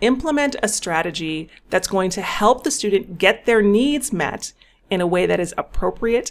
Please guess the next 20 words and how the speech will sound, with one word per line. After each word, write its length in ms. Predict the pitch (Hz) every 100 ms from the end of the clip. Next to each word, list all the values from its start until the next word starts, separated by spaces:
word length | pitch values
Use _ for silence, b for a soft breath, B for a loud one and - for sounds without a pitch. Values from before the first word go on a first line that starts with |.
| -
and 200 | 180 170
non-disruptive. 1080 | 165 165 170 175 - - - - - - -
And 160 | - 175
since 340 | 190 190 185
break 340 | - 185 214 -
cards 580 | - 294 339 320 - b b b b -
are 140 | 180
really 300 | 165 208 240
so 180 | 247 185
helpful 480 | 185 190 - 214 214
in 200 | - 170
multiple 580 | 160 151 185 226 269 262
situations 800 | 262 262 262 262 262 262 254 247
and 160 | 190 185
with 140 | 185
a 60 | 180
variety 560 | 175 165 165 185 202
of 100 | 196
students, 640 | 180 - 180 240 285 - b b b b -
really 460 | 202 277 311 370